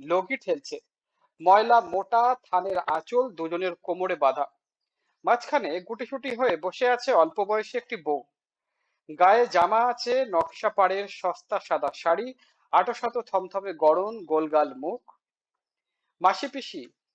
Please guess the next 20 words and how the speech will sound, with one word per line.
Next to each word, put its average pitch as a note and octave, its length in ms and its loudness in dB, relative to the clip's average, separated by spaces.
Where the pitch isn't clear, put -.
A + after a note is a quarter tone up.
ফিরছে C4 380 -4
কৈলেশ," C4 640 0
বুড়ো G3 320 2
লোকটি - 300 -6
বলল। D3 360 -4
কৈলাস C#4 560 4
বাহকের B3 500 4
মাথায় B3 400 4
খড় G#3 320 0
চাপাতে A#3 360 -2
ব্যস্ত E3 340 -2
ছিল। A#3 320 -4
চটপট B3 440 -2
শেষ - 420 -8
আটিটা F#3+ 340 0
চাপিয়ে A#3 500 2
দিয়ে G#3 340 -4
সে G3+ 200 -4
যখন G#3+ 320 -4
ফিরল, C4 400 -4